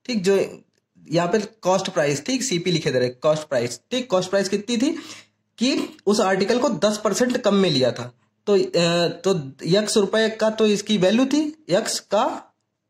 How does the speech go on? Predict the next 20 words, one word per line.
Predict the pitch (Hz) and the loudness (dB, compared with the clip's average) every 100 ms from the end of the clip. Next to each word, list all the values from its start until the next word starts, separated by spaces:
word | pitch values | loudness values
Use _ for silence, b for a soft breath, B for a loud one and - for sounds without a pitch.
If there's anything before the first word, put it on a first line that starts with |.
| _ | _
टेन | 214 254 269 262 | 0 2 2 2
परसेंट, | 160 139 156 127 120 - _ _ _ _ _ _ _ _ _ | 0 0 0 -2 -2 -10 _ _ _ _ _ _ _ _ _
ठीक, | 269 269 - b _ 165 - _ _ _ _ _ _ | -6 -6 -10 b _ -8 -8 _ _ _ _ _ _
सीपी | - 202 202 226 | -4 -2 0 2
जो | 233 233 | 2 2
थी, | 269 | 0
sorry, | 262 139 123 - _ _ _ _ _ _ _ _ - _ b b _ _ _ _ _ _ _ - | 0 0 -2 -6 _ _ _ _ _ _ _ _ -20 _ b b _ _ _ _ _ _ _ 0
कम | 190 | 2
में | 220 190 | 4 4
लिया | 143 127 | 2 0
था, | 143 | 0
तो | 202 233 156 | 0 -2 -2
एक्स | 151 208 269 - 160 | 2 2 0 -4 0
माइनस, | 151 156 180 180 - - - _ 240 | 0 2 2 2 0 -6 -14 _ -6
ठीक, | 254 B B _ 160 | -6 B B _ 0
एक्स | 208 214 208 | 0 2 2
में | 202 | 2
से | 196 277 330 - | 2 0 0 0
एक्स | 180 233 - | 0 0 -4
का | - 277 | -2 -2